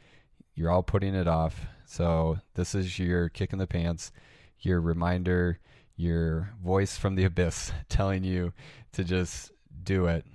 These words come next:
Uh, you won't regret it. It'll be hard.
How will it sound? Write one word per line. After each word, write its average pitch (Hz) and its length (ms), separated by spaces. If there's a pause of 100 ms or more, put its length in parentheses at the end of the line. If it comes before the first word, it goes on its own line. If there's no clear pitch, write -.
(280)
Uh, 85 220
you 87 160
won't 92 180
regret 92 380
it. 95 160 (520)
It'll 87 160
be 80 100
hard. 104 500